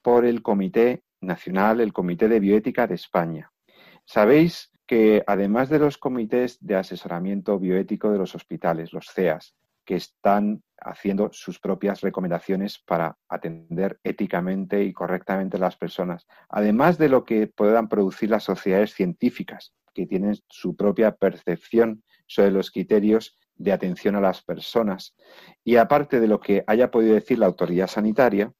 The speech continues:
en alguna comunidad autónoma con mayor o menor acierto, hay un comité de bioética de España,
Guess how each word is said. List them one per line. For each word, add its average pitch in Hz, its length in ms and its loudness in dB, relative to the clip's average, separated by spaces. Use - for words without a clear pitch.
en 85 140 -6
alguna 90 280 -2
comunidad 95 360 0
autónoma 107 320 -2
con - 140 -8
mayor - 200 0
o 90 60 2
menor 90 160 0
acierto, - 500 -4
hay 151 180 4
un 156 120 0
comité 117 420 2
de 110 120 2
bioética 101 680 -2
de 90 100 -4
España, - 460 -6